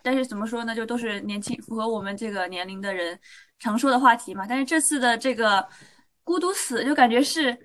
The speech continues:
啊，我们几个还没到三十了，然后就讨论这个话题，然后是不是有点那种不自量力呢？其实“孤独死”感觉是，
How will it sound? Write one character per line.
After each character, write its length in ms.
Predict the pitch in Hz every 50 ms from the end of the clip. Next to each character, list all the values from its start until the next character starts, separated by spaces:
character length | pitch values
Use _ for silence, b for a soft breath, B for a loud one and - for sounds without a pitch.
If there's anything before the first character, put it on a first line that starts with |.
| _ _ _
啊， 140 | - 254 254
我 100 | 240 226
们 260 | 214 220 220 226 233 226
几 180 | - 220 220 214
个 160 | 220 214 220
还 160 | 240 240 233
没 100 | 247 262 262
到 280 | 269 262 240 226 220
三 220 | 240 254 254 254 269
十 220 | 262 - - 180
了， 260 | 196 202 - - - - - _ _ _ _ _ _ _ _ _ _ _ _ _ _
然 140 | - 208 214
后 120 | 240 247 240
就 60 | 247
讨 160 | 240 233 202
论 100 | 208 214 208
这 100 | 262 247
个 240 | 240 220 - - 240
话 180 | - 254 214
题， 280 | 214 - - 214 180 170
然 180 | 170 - 214 - b b b b b b b b
后 100 | 214 226 247 -
是 120 | - 302
不 80 | 262 269
是 360 | 269 - 262 262 247 233 226
有 120 | 226 226
点 160 | 233 240 226 214
那 80 | 226 226
种 200 | 226 220 208 214
不 140 | - 208 220
自 140 | 220 - 269
量 200 | 262 247 240 247
力 180 | 269 254 233
呢？ 200 | 208 190 208 226 240 _ _ _ _ _ _ _ -
其 300 | - - - 294 302 370
实 600 | 370 - - - 254 254 254 262 269 285 302 330 - b b b b b b _ _ _ _
“孤 180 | - - 320 370
独 140 | 320 320 339
死” 200 | - - 269 262
感 200 | 247 214 202 202
觉 340 | 196 202 202 202 214 254
是， 400 | 277 - - 320 311 285 277 262